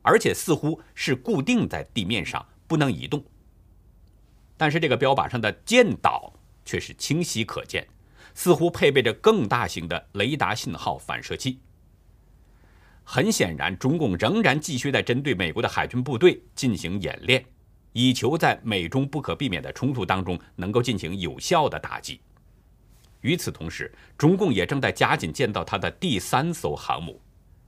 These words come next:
美国智库战略与国际研究中心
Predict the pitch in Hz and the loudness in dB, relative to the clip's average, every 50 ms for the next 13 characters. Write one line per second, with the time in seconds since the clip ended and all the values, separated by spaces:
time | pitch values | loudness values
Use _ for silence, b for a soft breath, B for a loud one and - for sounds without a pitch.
0 | - - _ _ b b b b b b b b b b b b b - 139 143 | -20 -20 _ _ b b b b b b b b b b b b b 2 4 6
1 | 151 175 196 202 220 190 - - 226 208 190 175 160 147 - 196 185 180 180 151 | 8 8 6 6 6 2 2 2 4 4 6 6 4 4 4 4 4 4 2 0
2 | 110 95 - 113 131 165 147 120 123 147 156 151 147 160 160 147 - 156 165 175 | 0 -2 -2 -2 -2 0 0 0 0 0 0 -2 0 -2 -2 2 2 2 0 0